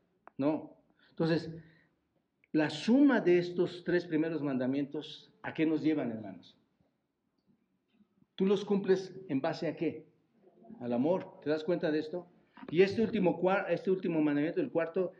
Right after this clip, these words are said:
referente a Dios, el amor, hermanos, es devoción y adoración pura. Esta mañana yo les mandaba este texto a, a todos ustedes en el chat, debido, hermanos, a que esto es tan importante.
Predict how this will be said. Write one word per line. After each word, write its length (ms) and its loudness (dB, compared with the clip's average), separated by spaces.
referente 560 0
a 60 2
Dios, 380 -2
el 180 4
amor, 400 2
hermanos, 580 -2
es 480 -6
devoción 880 0
y 120 2
adoración 680 -2
pura. 300 -6
Esta 180 0
mañana 320 2
yo 140 4
les 160 2
mandaba 420 2
este 220 -2
texto 380 -4
a, 200 -6
a 80 -16
todos 260 -2
ustedes 380 -4
en 120 -2
el 100 -6
chat, 260 -4
debido, 380 2
hermanos, 380 -2
a 100 -8
que 100 -10
esto 140 -10
es 100 -14
tan 220 0
importante. 720 -4